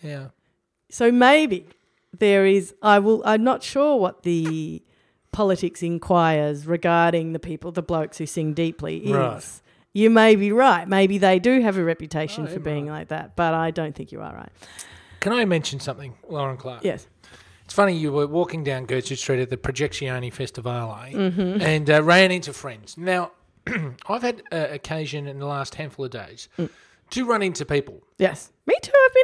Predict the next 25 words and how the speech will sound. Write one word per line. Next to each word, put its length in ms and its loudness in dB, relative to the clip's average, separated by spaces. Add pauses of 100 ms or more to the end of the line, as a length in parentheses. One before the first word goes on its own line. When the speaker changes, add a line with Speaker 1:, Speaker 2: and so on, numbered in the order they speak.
Speaker 2:
running 200 6
into 140 4
people 180 6
a 80 4
Speaker 1:
Yeah. 80 6
Speaker 2:
lot. 220 2 (460)
Speaker 1:
But 120 8
it, 200 0
it's 120 -8
Speaker 2:
There's 160 2
Speaker 1:
made, 100 10
Speaker 2:
a 60 10
lot 100 10
of 100 4
it 100 4
about. 260 -2
Speaker 1:
it's 180 -6
made 280 0
me 100 -6
think 520 -8
Speaker 2:
Yes. 300 -6
Speaker 1:
that 140 0
I'm 140 -2
a 60 -6
bad 720 0